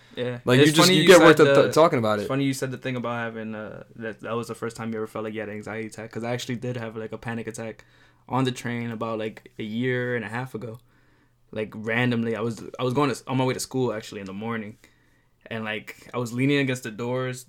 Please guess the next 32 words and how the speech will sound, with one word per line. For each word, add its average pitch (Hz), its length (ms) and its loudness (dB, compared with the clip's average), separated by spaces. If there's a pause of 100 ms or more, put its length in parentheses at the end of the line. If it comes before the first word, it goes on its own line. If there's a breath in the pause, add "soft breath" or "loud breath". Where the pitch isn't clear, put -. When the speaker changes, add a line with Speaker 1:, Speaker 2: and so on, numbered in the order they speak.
(180)
Speaker 1:
the, 120 360 -4
the, 117 200 -6
the 123 120 -10
doors 131 360 0 (240)
to 139 100 -10
go 123 140 0
between 127 480 -2
train 135 200 -4
cars. 156 320 -8
Speaker 2:
Yeah. 113 280 0 (120)
Speaker 1:
So - 140 -8
I'm 143 120 0
leaning 160 200 0
against 131 220 -2
the 120 80 -10
doors, 117 440 -8
and, 120 200 -6
like, 107 180 -14
mad 127 800 -4
people 127 240 -6
get 117 140 -6
in 113 100 -8
the 113 60 -10
train. 113 340 -8
It 110 60 -8
was, 120 100 -8
like, 117 120 -8
on 113 140 -10
Essex 120 420 -10
or 117 40 -14
something. 117 300 -14 (460 soft breath)
A - 60 -20